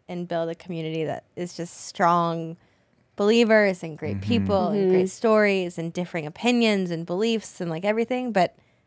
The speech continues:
Speaker 1: just good, solid
Speaker 3: Yeah.
Speaker 1: people.
Speaker 2: And that is work. Like,
Speaker 3: I was
Speaker 2: that's
Speaker 3: about
Speaker 2: a,
Speaker 3: to say,
Speaker 2: that's a
Speaker 3: yeah.
Speaker 2: job to do that. And I'm, I commend you just 'cause I've seen it firsthand. It's like, you were very just
Speaker 3: Intentional.
Speaker 2: intentional, deliberate about, like,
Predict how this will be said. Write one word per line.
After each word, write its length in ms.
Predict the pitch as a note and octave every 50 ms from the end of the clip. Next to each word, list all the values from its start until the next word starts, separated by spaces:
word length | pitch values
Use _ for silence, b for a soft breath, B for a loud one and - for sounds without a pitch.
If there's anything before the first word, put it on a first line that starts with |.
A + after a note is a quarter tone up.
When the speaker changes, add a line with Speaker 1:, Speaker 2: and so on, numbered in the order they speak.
| _
Speaker 1:
just 160 | - G3+ - - _ _
good, 280 | - G3 F#3+ F3+ F3 E3+
solid 460 | - - - F#3+ E3+ E3 D#3 D#3 G#3
Speaker 3:
Yeah. 380 | G#3+ A#3+ B3 A#3+ A#3 G3+ - -
Speaker 1:
people. 160 | - - B2
Speaker 2:
And 100 | C#3+ E3
that 160 | F3 F#3+ D#3+
is 240 | G#2+ A#2+ D3 C3+ G2+
work. 320 | F2+ G#2 A#2 G#2 E2+ -
Like, 100 | F2+ F#2
Speaker 3:
I 40 | -
was 60 | -
Speaker 2:
that's 160 | C#3 - G3+ -
Speaker 3:
about 40 |
Speaker 2:
a, 40 | D#3+
Speaker 3:
to 60 | G3+
say, 60 | F#3 F3+
Speaker 2:
that's 180 | C3 D#3+ -
a 40 | G3
Speaker 3:
yeah. 60 | C#3+
Speaker 2:
job 340 | A2 A2 A2 A2+ A#2 A2+ G#2+
to 100 | - G2+
do 200 | F2+ F#2+ G#2+ A2+ G#2+
that. 220 | G2 F#2 F#2 - -
And 120 | G#2+ G#2+
I'm, 160 | A2 G#2+ A2 - -
I 120 | A2+ A2
commend 360 | A2 - A#2+ A#2 A#2 A2 G2+
you 360 | G2+ A2 A#2+ A#2+ A2+ G#2+ G2 F#2
just 220 | - G#2+ G2+ -
'cause 120 | - G2
I've 120 | G#2 G2 F2+
seen 180 | - A2+ G#2 G2+
it 120 | F#2+ E2+ - _
firsthand. 800 | - - - G#2+ G2+ - - A2 G#2+ G#2+ G2+ F#2 F2+ F2 E2+ - b b b b b b b b b -
It's 160 | A2+ G#2+ -
like, 200 | A#2 G#2+ G2 -
you 200 | - F2+ G#2+ B2
were 100 | C#3 B2
very 600 | G2 F2+ A2 A2+ A#2+ A2+ A2+ G#2+ G#2 G2 G2 - _ _ _ _ _ _ _ _ _ _ _ _ _ _ _ - - _ - -
just 200 | A#2 A2 - -
Speaker 3:
Intentional. 280 | - C#2+ - G#2+ A2 _ -
Speaker 2:
intentional, 680 | A2+ G2+ F#2+ - A2+ B2 B2+ B2+ A#2 - B2 B2 A#2+ A2
deliberate 680 | F#2+ G2+ G2 F#2+ G2+ A2 A2+ G2 A2 A2 A2 G#2+ - -
about, 580 | - A2 F#2+ F#2 G2+ G2+ G2+ G2 G2 G2 - -
like, 260 | G#2 F#2 F2 -